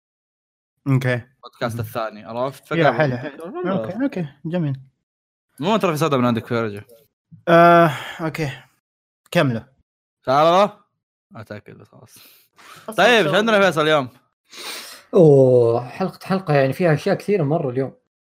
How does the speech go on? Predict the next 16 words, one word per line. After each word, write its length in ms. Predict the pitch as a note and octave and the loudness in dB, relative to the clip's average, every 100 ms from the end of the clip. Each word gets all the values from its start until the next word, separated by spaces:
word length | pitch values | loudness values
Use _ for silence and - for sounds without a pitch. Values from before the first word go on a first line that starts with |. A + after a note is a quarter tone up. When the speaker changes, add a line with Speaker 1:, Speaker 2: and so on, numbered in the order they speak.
| _ _ _ - D3+ | _ _ _ -8 -2
Speaker 4:
أنا 100 | D3+ | 0
ما 80 | |
أدري 140 | F3 D#3+ | 2 2
وين 140 | D#3 | 4
نبدأ 280 | E3+ D3+ C#3+ | 2 2 2
وين 180 | C#3+ C#3+ | 2 2
ننتهي، 460 | D#3 D3+ C#3 C#3+ | 2 0 -2 0
لكن 240 | C#3 D3+ D3 | 0 -2 -2
في 220 | G#3 F#3 | 0 2
وشو؟ 480 | G3 F3 - E3 - _ _ | 2 0 0 -2 -2 _ _
Speaker 2:
تبغى 280 | - D3 D3+ | -4 0 0
نبدأ 140 | C#3+ | 2
مع 60 | C#3+ | 2
Speaker 4:
عندنا 180 | D#3+ C#3+ | 2 2
Speaker 2:
كريس 120 | F3+ | 4
كات؟ 280 | G3+ A3+ | 2 0